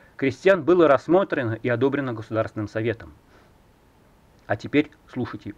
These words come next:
внимательно. Третьего марта, девятнадцатого февраля по старому стилю, тысяча восемьсот шестьдесят первого года Александр второй подписал манифест о всемилостивейшем даровании крепостным людям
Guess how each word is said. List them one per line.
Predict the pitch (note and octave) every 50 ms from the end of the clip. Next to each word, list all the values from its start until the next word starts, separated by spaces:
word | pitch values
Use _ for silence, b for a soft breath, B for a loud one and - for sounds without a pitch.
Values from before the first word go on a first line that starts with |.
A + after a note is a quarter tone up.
| -
внимательно. | - B2 B2 A#2+ - - - D#2 D2+ C#2+ C#2+ - _ _ _ _ b b b b b b b _ _ _ _ _ _ -
Третьего | - F3+ G#3 - - E3+ E3+ D#3+ - _
марта, | - C3 C#3+ C3 A#2 - - - E2 - - _ _ _ _ _ _ _ _ _
девятнадцатого | - A2+ A#2 A2+ C#3 C3+ A#2+ - - - G2+
февраля | - A2+ G#2 A2+ B2+ C3+ D#3
по | D#3 - G2
старому | - - A#2+ A2 G2+ G2+ G2
стилю, | - - - G#2 E2 D2+ D2+ _ B B B B B B B -
тысяча | F3 D#3+ - - -
восемьсот | A2+ G#2 - A#2+ G#2+ - D3+ D3+
шестьдесят | - - - B2 A#2
первого | - B2+ B2 B2 A#2 G#2
года | - G2 G#2 G2 F#2 F2 - b b b b b
Александр | b B2 C3 C3+ - - D3+ D3 D3 C3 C#3 -
второй | A#2 - - A2+ G#2 G2+ G2+ G2 F#2+ - _ _ _ _ _ _
подписал | - C3 - - A#2+ - - A#2+ A2+ A2 G#2+
манифест | A2+ A2+ A#2 A#2 G#2+ - - B2+ B2 - _ _ b b b b b b b b b
о | - A#2+ A2+ G#2 G#2+ - _ _
всемилостивейшем | - - C3 C#3 D#3+ F3 F3 E3 D#3 C#3+ - _ - D3+ C3+ B2+ B2 A#2 A2 - - A2+ G#2 G2
даровании | G2+ B2 B2 A#2+ B2+ D3 D#3 D#3 D3 C#3 B2
крепостным | - - A#2+ A#2+ - A2+ A2 - - C#3+ C#3+ C3+ A#2 G2
людям | F#2+ A2+ D3+ D#3+ B2+ C3+ B2 A2+